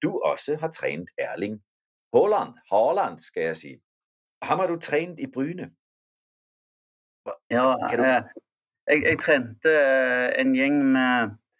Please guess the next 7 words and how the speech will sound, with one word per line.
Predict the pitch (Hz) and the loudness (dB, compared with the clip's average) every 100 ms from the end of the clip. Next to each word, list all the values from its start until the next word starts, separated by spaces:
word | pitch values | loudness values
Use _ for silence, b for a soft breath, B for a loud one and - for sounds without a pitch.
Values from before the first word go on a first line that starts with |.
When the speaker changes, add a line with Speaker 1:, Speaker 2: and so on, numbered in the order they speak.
| _ _ | _ _
Speaker 2:
med | 127 - | -8 -2
førtini, | 139 - - 127 123 127 135 127 107 - 123 | -2 -2 -2 0 2 2 2 0 -6 -6 -2
eh, | 120 117 117 | 2 2 0
spillere | 113 123 113 127 131 | 0 0 2 2 0
som | 113 | 2
var | 113 117 107 - | 4 4 2 -2
født | 131 | -8